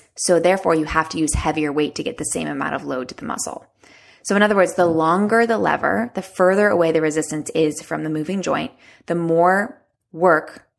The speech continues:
to the muscle. So if you choose an exercise with an effective lever, a nice long lever, you can actually use less weight to get a lot of work to the muscle. So let's use an analogy. Let's say you're holding an egg <laughs> with a spoon. I don't know why I thought of this analogy when I wrote this,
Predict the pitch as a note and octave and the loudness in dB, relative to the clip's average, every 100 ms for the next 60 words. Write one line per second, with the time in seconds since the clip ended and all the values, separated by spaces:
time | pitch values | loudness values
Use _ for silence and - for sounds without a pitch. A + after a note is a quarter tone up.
0 | _ - D3+ D3 C#3 - - - _ - | _ -2 -2 -2 -6 -8 -10 -12 _ -20
1 | - - - G3+ G3+ G3+ - A#3+ A3+ F#3+ | -20 -14 0 0 2 0 0 0 0 -2
2 | - F3 E3+ D#3+ D#3+ D#3+ D3+ C#3+ E3 D#3 | -4 0 2 2 0 -2 -4 -4 -4 -2
3 | E3 C#3 - A3+ F3 E3 D3+ - D3+ D3+ | -6 -2 0 2 2 2 -2 -2 0 0
4 | D#3 A3+ F#3+ E3 E3 - _ F3 F3+ - | 0 2 2 0 -2 -16 _ -4 -2 -2
5 | F#3 - G3 E3+ E3+ D#3 D#3 D3+ D#3+ F3 | -4 -2 -2 0 0 0 -4 0 0 0
6 | - D3+ A3 G3 F#3 - - - E3 E3 | -4 0 0 2 -2 -6 -10 -8 -2 0
7 | - D#3 D3 D3 D3 C#3 B2 - F3 G#3 | 0 -2 0 -2 -2 -6 -6 -8 -2 -2
8 | G#3 - - _ - - - _ - G#3 | -2 -6 -10 _ -20 -20 -20 _ 0 0
9 | G3 - _ _ _ F3+ F3+ G3+ F3+ E3+ | 0 -6 _ _ _ -2 0 0 0 0
10 | D#3 - - F3+ E3+ D#3+ F#3 E3+ F3 E3+ | 0 -2 -2 -4 -4 0 0 2 2 0
11 | E3 D#3 D#3 D#3 D#3 D3+ - _ E3 D3+ | 0 0 0 -2 -6 -10 -16 _ -6 -2
12 | D#3 D#3 F#3 A#3 - C#4 B3 A3+ F#3 - | 0 2 2 2 2 2 0 0 0 0
13 | E3 C3+ - D#3+ D3+ C#3+ C#3+ D3 D#3+ F3+ | -2 -2 -6 -4 -4 -4 0 2 2 0
14 | - F#3 E3 D#3+ D3 D3+ D3+ C#3+ D3 D3 | -2 -2 0 -2 -2 -6 -6 -6 -6 -8
15 | D3 C#3 - - | -6 -6 -6 -8